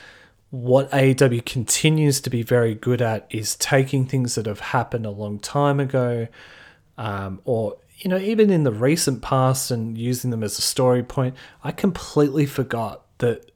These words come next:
uh, Hangman Adam Page had been stabbed in the eye with a screwdriver, but then he comes out with his True Grit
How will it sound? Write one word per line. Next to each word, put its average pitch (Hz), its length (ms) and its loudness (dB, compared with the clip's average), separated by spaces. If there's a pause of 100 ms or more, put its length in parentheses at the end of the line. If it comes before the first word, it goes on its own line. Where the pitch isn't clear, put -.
(140)
uh, 131 80 -6
Hangman 123 580 0
Adam 117 200 0
Page 117 280 -2
had - 100 -6
been 113 200 -4
stabbed - 420 -2
in 110 80 -8
the 110 120 -4
eye 110 200 -4
with 110 140 -4
a 110 40 -8
screwdriver, 135 720 -2 (460)
but 131 100 0
then 135 140 6
he 127 60 4
comes 135 360 2
out 120 180 2
with 120 160 -4
his 117 300 -2
True 127 380 2
Grit 123 440 2